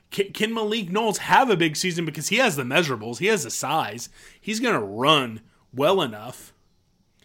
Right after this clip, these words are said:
Can he put some stuff on tape and get into those late N F L, you know, the, the seventh round flyer on a wide receiver? Can he get on some of those lists?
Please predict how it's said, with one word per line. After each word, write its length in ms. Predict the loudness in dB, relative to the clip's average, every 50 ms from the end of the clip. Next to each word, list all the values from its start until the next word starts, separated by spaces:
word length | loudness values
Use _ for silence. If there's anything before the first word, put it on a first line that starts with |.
| _ _ _
Can 140 | -2 0 0
he 260 | 0 -2 -4 -10 _ _
put 200 | 0 0 0 0
some 120 | 0 -4 -4
stuff 260 | 2 2 2 2 2
on 160 | 0 -4 -4
tape 360 | -4 -2 0 0 0 -2 -6 _ _ _ _ _ _ _ _ _ _ _ _ _ _ -8
and 140 | -6 -2 4
get 140 | 4 4
into 380 | 4 4 0 -2 -2 -2 -2 2
those 360 | 2 2 2 2 -2 -4 -10 -16 _
late 440 | -10 -4 0 2 2 2 2 -2 -8 -6
N 140 | -4 -2 0
F 140 | -2 0 0
L, 200 | 0 0 2 0
you 120 | -2 -2
know, 120 | 0 -2 -2
the, 220 | 0 -2 -4 -4
the 300 | -2 -4 -4 -4 -4 -8 -14 _ _ _ _
seventh 440 | -6 0 2 2 2 2 0 -2 0
round 260 | 2 2 2 0 -2
flyer 520 | -4 0 4 6 8 8 8 8 6 4
on 160 | 2 0 0
a 60 | 0 0
wide 280 | 0 2 2 2 2 0
receiver? 640 | -4 -6 -6 -6 -2 -4 -2 -2 -2 -4 -4 -8 _ _ -20 -20 _ _
Can 100 | -8 -4
he 100 | -4 -4
get 240 | -4 2 2 2 4
on 280 | 4 2 2 0 -2 -2
some 200 | -2 -2 0 0
of 100 | 0 0
those 220 | -2 -2 -2 -6
lists? 520 | -10 -12 -12 -12 -12 -12 -12 -12 -12 -14